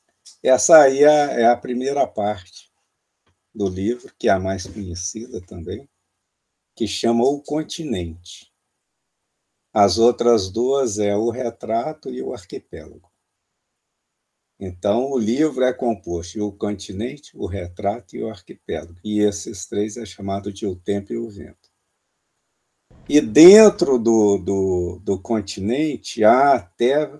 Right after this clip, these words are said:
é, publicações separadas, inclusive eu tenho aqui comigo, de uma parte do livro, de um, de um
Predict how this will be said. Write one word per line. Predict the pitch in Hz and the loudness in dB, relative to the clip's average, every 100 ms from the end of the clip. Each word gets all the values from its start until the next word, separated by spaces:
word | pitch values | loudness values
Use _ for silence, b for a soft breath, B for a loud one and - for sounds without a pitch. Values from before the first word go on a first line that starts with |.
| _ | _
é, | 127 107 104 101 98 95 90 87 - _ _ _ | -6 -2 0 0 0 -2 -6 -10 -14 _ _ _
publicações | 120 110 135 165 165 113 - - 123 120 104 | -6 -6 0 0 4 2 2 -6 -4 -4 -4
separadas, | - - 170 175 - 107 107 143 151 110 92 87 | -6 -2 -4 -2 2 4 4 2 -2 -4 -6 -8
inclusive | 120 - 110 98 117 120 | -14 -10 -6 -6 -6 -8
eu | 120 95 | -10 -10
tenho | - 104 101 | -8 -8 -8
aqui | 90 87 90 | -10 -14 -16
comigo, | 92 90 117 151 104 95 _ _ _ _ _ _ _ _ _ _ _ _ _ _ _ _ - | -12 -12 -10 -12 -16 -20 _ _ _ _ _ _ _ _ _ _ _ _ _ _ _ _ -8
de | 123 127 | -4 0
uma | 151 185 196 185 | 2 2 6 6
parte | - - 123 131 139 135 - 120 | 4 4 6 8 4 2 -8 -10
do | 107 127 | -4 -4
livro, | 123 123 139 135 | -4 -6 -8 -12
de | 113 117 | -12 -10
um, | 113 107 | -10 -10
de | 107 110 | -16 -14
um | 104 98 | -12 -12